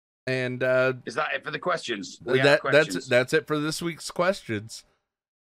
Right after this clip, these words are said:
Speaker 2: Oh,
Speaker 1: Um,
Speaker 2: excellent.
Speaker 1: so Vault thirty-seven, there,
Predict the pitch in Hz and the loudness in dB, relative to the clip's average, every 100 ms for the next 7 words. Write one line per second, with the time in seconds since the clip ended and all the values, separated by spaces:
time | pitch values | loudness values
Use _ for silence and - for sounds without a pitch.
0 | _ - 131 135 123 123 - 160 - _ | _ -2 0 0 -2 -4 -14 -20 -20 _
1 | _ _ - _ - _ _ - 143 139 | _ _ -20 _ -20 _ _ 2 4 4
2 | 123 139 143 170 160 147 - 151 151 151 | 2 2 2 0 -4 -4 2 4 4 0
3 | 151 139 135 139 | -2 2 2 2